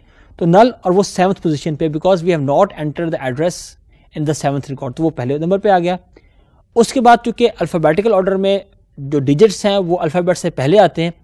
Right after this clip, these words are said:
इसलिए वो पहले आ, हमारा वो रिकॉर्ड आ गया जिसमें था एट एस टी लाहौर। Now this is record is placed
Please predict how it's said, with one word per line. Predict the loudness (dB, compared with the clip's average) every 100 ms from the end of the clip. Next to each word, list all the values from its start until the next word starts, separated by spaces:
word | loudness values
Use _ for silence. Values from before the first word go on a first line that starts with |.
| -8
इसलिए | -6 0 2
वो | 2 0
पहले | -2 0
आ, | 0 0
हमारा | -2 -2
वो | 0 2 0
रिकॉर्ड | 0 -2 -2
आ |
गया | -2
जिसमें | -2 -6 -2
था | -2 -2 _ _ -2
एट | 2 4 2 -2 _ -6
एस | -6 -4
टी | -6 -6 _ -8
लाहौर। | -6 -6 -8 _ _ _ _ _ -16 0
Now | 0 0 -2
this | -4 -4 -8
is | -10 -8
record | 0 4 4 2 -4
is | -8 -6 -2
placed | 0 0